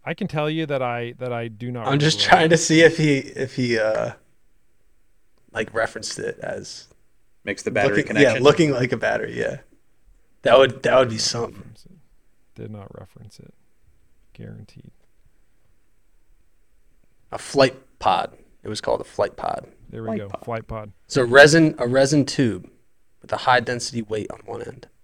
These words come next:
Speaker 1: All right. Well.
Speaker 2: Either way, I don't think that would be on our top Frankenstein.
Speaker 3: No, it's not gonna make the cut.
Speaker 2: No.
Speaker 3: Sorry, Franken Club. No, no flight pod for you.
Speaker 1: All right. So there's all your tech. I think it,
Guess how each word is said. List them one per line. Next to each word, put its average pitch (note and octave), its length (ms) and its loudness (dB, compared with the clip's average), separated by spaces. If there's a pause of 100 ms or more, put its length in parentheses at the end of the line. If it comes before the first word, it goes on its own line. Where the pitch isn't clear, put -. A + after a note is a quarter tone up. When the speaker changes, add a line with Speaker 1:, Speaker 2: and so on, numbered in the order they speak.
(920)
Speaker 1:
All A#2+ 100 -14
right. A2 220 -14 (480)
Well. A#2+ 320 -12 (280)
Speaker 2:
Either D#3 240 4
way, C3 280 10
I A#2 80 8
don't C#3 140 4
think C#3+ 200 2
that C3 140 2
would A#2+ 120 -6
be B2 160 -2
on A#2 160 -4
our A2+ 400 -6 (280)
top B2 240 2
Frankenstein. A#2 420 2
Speaker 3:
No, A#2 40 4
it's A#2+ 140 0
not B2 140 0
gonna A2+ 120 -4
make G2+ 160 -4
the - 80 -10
cut. - 180 -12
Speaker 2:
No. - 340 -10 (180)
Speaker 3:
Sorry, A2+ 280 0
Franken F#2+ 320 -6
Club. G#2 260 -6 (360)
No, B2 260 -4
no C3 120 -6
flight A2 260 -8
pod A2 220 -6
for - 100 -12
you. G2 180 -14 (1200)
Speaker 1:
All D#3+ 140 -2
right. D3 200 -2 (160)
So - 200 -10
there's E3+ 300 -4
all E3 160 2
your C#3+ 100 -8
tech. C#3+ 380 -8 (220)
I C#3 60 -12
think C#3 160 -12
it, C3 100 -18